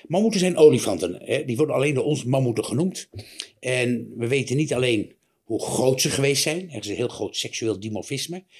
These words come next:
De mannetjes blijven hun leven lang doorgroeien, kunnen een schouderhoogte van ruim drie meter behalen.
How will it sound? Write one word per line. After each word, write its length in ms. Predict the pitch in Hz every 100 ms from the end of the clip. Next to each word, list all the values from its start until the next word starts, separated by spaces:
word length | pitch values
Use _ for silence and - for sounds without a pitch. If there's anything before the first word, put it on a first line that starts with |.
| -
De 100 | -
mannetjes 680 | 107 143 110 - - - _
blijven 260 | - 113 101
hun 80 | 104
leven 260 | 135 120
lang 180 | 117 107
doorgroeien, 580 | 131 135 - 113 101 - _ _
kunnen 180 | - 113
een 60 | -
schouderhoogte 720 | - 107 98 98 101 - - _ _
van 180 | - 98
ruim 240 | 113 104
drie 200 | 98 98
meter 340 | 95 95 120
behalen. 600 | 101 95 113 120 143 139